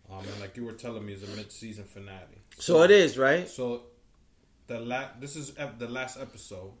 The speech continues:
Speaker 2: Uh-huh.
Speaker 1: Then they won't come back to twenty twenty for the last five.
Speaker 2: Okay, so it's not over.
Speaker 1: So it's still gonna be season six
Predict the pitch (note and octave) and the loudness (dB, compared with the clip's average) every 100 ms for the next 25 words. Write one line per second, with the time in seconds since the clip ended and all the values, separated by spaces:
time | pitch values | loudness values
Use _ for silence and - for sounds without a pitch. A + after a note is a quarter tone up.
0 | _ - C3+ B2+ C3+ E3 _ _ B2 D3+ | _ -6 -4 -4 -6 -6 _ _ -10 -6
1 | D#3+ D3 C#3+ C3+ B2+ B2+ B2 A#2 - B2+ | -4 -6 -8 -10 -8 -8 -8 -14 -14 -14
2 | A#2 G#2+ C3 A#2 G2+ F#2+ - G#2 G#2 G#2+ | -12 -12 -12 -12 -12 -16 -14 -14 -12 -12
3 | G#2 - G#2+ D#2+ - - _ _ _ _ | -14 -16 -16 -16 -20 -20 _ _ _ _
4 | - D3+ E3+ F3 F3 F#3+ F3 D#3+ D#3 E3+ | 0 4 4 4 2 2 2 2 2 2
5 | D#3+ G3+ F#3 A#2 G2+ _ _ - D3 D#3+ | 6 8 8 4 -10 _ _ -14 -10 -8
6 | - G3 F#3+ F3 D3 D#3 - E3+ D3 B2+ | -2 0 0 0 -6 -8 -8 -10 -10 -8
7 | - D#3 E3+ - | -8 -8 -8 -10